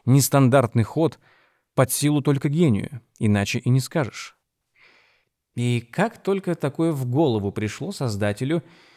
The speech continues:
или, там, создателям игры?" — гадал Эйвери. "Одна клетка вверх, две в сторону, или две вверх и одна в сторону? Какое потрясающее сумасбродство! Какая смелость!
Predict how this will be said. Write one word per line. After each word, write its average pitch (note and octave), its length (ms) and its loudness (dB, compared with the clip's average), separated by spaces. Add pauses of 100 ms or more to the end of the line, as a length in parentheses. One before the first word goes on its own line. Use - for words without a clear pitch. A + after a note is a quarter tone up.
(200)
или, G#2 260 -2
там, F#2 360 -4
создателям A#2+ 640 -2
игры?" — E3 500 -4 (380)
гадал G#2 420 0
Эйвери. G2+ 500 -4 (680)
"Одна A#2 460 2
клетка A#2 420 -2
вверх, G#2+ 720 -2
две G#2+ 220 0
в G2 60 -10
сторону, A#2+ 600 -2 (480)
или F#3 400 4
две B2 360 2
вверх A2+ 420 -2
и D3 120 -4
одна B2+ 280 0
в - 80 -12
сторону? G#2+ 540 -10 (600)
Какое C3 380 2
потрясающее C#3 800 0
сумасбродство! F3 880 -4 (100)
Какая C3 300 2
смелость! C3+ 720 -4